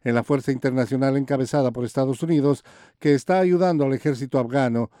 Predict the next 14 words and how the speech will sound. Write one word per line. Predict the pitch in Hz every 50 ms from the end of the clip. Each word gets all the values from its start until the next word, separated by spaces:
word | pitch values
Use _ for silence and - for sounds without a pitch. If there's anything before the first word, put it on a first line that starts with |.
| _ _ _ _
una | 120 117 120 117
fracción | - 131 123 107 - - 147 147 147 143 139
del | 127 123 113 -
tamaño | 127 120 135 143 143 139 139 135 135
en | 131 120
su | - 139
máximo | 131 139 147 135 - 151 143 139 135
momento | 135 135 139 151 156 147 - 147 135
de | 131 123
más | 127 135 143 135 117 - - - _ _ _
de | 123 117
cien | - - 131 127
mil | 143 180 185 165
soldados | - 175 156 135 135 131 131 127 131 131 - -